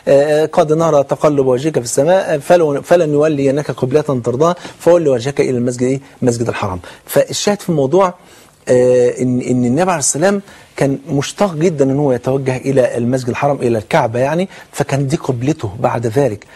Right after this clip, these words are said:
فالمولى عز وجل حمى الكعبة عشان دي هتكون قبلة سيد ولد آدم صلى الله عليه وسلم. دي كانت إرهاصات حصلت للنبي قبل البعثة، لكن بعد البعثة طبعًا المعجزات لا تخطر على قلب بشر. من ضمن الأشياء طبعًا حنين الجذع كما عند البخاري،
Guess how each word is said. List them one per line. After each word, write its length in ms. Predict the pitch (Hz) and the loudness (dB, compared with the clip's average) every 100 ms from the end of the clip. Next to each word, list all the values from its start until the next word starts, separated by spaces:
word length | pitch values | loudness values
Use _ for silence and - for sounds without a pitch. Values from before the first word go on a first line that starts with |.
| - - | -20 -10
فالمولى 460 | - 123 139 151 131 | -2 0 2 0 0
عز 200 | 135 120 | 0 -2
وجل 300 | 117 135 127 | -2 -2 -2
حمى 320 | - 196 196 | -2 -2 -4
الكعبة 380 | 156 202 190 180 | -2 0 0 -2
عشان 240 | - 147 | -4 -4
دي 160 | 135 160 | 0 0
هتكون 380 | 131 - 170 170 - - - | 0 0 0 0 -10 -4 0
قبلة 280 | 170 143 135 | 2 0 -2
سيد 400 | - 175 143 127 | -2 -2 0 2
ولد 300 | 139 123 - | 2 0 2
آدم 300 | 143 135 123 | 0 0 -2
صلى 140 | 139 | -2
الله 120 | 123 | 0
عليه 100 | 170 | 0
وسلم. 80 | 165 | -2
دي 100 | 196 | 0
كانت 240 | 214 - | -2 0
إرهاصات 440 | 175 143 147 226 214 | 0 0 0 0 0
حصلت 460 | 269 - 180 147 | -2 0 0 0
للنبي 400 | 143 143 180 185 185 - - | -2 0 0 -2 -4 -20 -8
قبل 420 | - 160 135 151 156 - | -2 0 2 0 0 0
البعثة، 480 | 160 131 - 101 98 - - | 0 2 0 -2 -10 -12 -2
لكن 320 | 170 208 196 | 0 2 2
بعد 220 | 185 185 165 | 2 2 0
البعثة 380 | 165 180 - | 0 -2 -2
طبعًا 340 | 175 185 170 175 - | -2 0 0 -2 -2
المعجزات 720 | 160 151 151 139 135 185 185 | -2 2 2 2 2 2 4
لا 120 | 196 | 2
تخطر 360 | 202 - 175 165 | 2 -4 0 0
على 120 | 156 | 0
قلب 180 | 190 165 | 0 0
بشر. 360 | 190 - 113 98 - _ _ _ | 0 -2 -6 -8 -20 _ _ _
من 140 | 127 123 | -4 0
ضمن 220 | 156 156 | 2 2
الأشياء 340 | - 127 160 | -2 0 -2
طبعًا 280 | - 160 147 - - | 0 0 0 -2 -10
حنين 340 | - 143 156 160 | -4 -2 0 -2
الجذع 420 | 127 165 143 107 | 0 0 0 -4
كما 240 | - 120 | -4 -4
عند 160 | 117 151 | -2 0
البخاري، 500 | 120 - 202 190 | -2 0 0 0